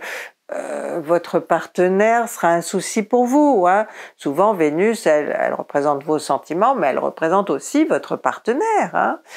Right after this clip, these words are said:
euh, puisque vos sentiments s'adressent à lui ou à elle. Donc, euh, peut-être que c'est lui ou elle qui aura des ennuis et votre bonne nature balance va, euh, se mettre à son service,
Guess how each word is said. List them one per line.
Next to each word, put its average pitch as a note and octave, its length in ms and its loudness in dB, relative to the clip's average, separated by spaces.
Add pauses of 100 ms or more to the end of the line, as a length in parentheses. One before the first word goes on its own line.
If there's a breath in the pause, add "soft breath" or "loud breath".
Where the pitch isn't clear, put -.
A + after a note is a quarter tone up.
(280 loud breath)
euh, - 380 -2
puisque - 240 -6
vos D#3 200 2
sentiments E3+ 540 0
s'adressent D#3 480 0
à C#3+ 80 4
lui C#3+ 400 -2 (400 soft breath)
ou D#3+ 140 4
à D3 80 4
elle. D3 500 2 (460 loud breath)
Donc, A#3+ 360 2
euh, G#3+ 300 2
peut-être F#3+ 340 2
que D#3+ 120 -2
c'est E3 560 4
lui F3+ 340 2
ou D#3 140 4
elle G#3 200 2
qui - 140 0
aura D3 240 0
des D3+ 240 0
ennuis A3+ 680 2
et E3 200 2
votre D#3+ 380 0
bonne F3+ 760 0
nature E3 460 0
balance E3 720 2 (380 loud breath)
va, F#3 580 2
euh, D#3 260 0
se D#3 200 -6
mettre F3+ 480 -2
à E3+ 100 0
son B3+ 380 -2
service, G3+ 720 0